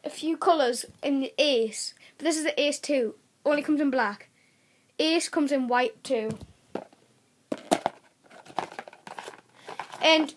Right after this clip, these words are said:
the Fluorita Ace, that comes in white and it has flowers on the back. Bluetooth plug-in and instructions. That is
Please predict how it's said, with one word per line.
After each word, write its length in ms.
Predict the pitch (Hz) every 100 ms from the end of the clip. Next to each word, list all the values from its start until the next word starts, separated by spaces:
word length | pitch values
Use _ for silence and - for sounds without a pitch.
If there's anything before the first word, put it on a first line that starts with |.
| -
the 80 | 330
Fluorita 680 | 359 349 370 359 - 294 -
Ace, 520 | 202 247 240 254 - -
that 220 | 277 -
comes 260 | 320 294 262
in 280 | 262 269
white 320 | 247 254 247 -
and 160 | 269 262
it 60 |
has 160 | 254 254
flowers 360 | 254 247 240 247
on 100 | 247
the 60 |
back. 320 | 254 254 285 _ _ _ _ _ _
Bluetooth 760 | - 311 311 311 311 294 - - -
plug-in 640 | - 285 285 294 311 330 - - - _ _ - - - - - - - - - _ - -
and 340 | 262 262 262 - -
instructions. 880 | 262 - 262 - 226 220 214 - - - - - - - - - _ - -
That 300 | 320 330 - - -
is 180 | 294